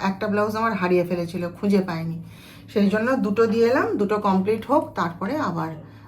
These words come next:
উম, দিয়ে আসবো। যাই হোক, আমাকে নামিয়ে দিয়ে তো যিশু আবার বেরোলো, বলে, "না, না, তোমাকে একা দিলে এই দিক দিয়ে ঘুরে ঘুরে এই যে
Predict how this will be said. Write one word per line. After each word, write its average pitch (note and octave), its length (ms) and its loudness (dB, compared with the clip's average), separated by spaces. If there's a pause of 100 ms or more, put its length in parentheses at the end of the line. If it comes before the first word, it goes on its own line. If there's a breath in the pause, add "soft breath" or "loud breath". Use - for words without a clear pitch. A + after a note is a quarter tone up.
(140 loud breath)
উম, D#3+ 520 -4
দিয়ে E3 200 -2
আসবো। D#3 360 -8 (1400 loud breath)
যাই B3 320 6
হোক, D#4 160 4
আমাকে A3 280 2
নামিয়ে A3+ 360 4
দিয়ে A#3+ 200 2
তো A#3+ 160 0
যিশু A3 280 -2
আবার A#3 220 4
বেরোলো, A3+ 380 4
বলে, A3+ 220 2
"না, G#3+ 280 6
না, C4 140 6
তোমাকে G#3 320 -2
একা G#3 240 2
দিলে A#3 200 4
এই G#3+ 160 4
দিক G3+ 240 0
দিয়ে A#3+ 200 0
ঘুরে G#3+ 340 2
ঘুরে A#3+ 140 4
এই A3+ 80 6
যে A3 200 2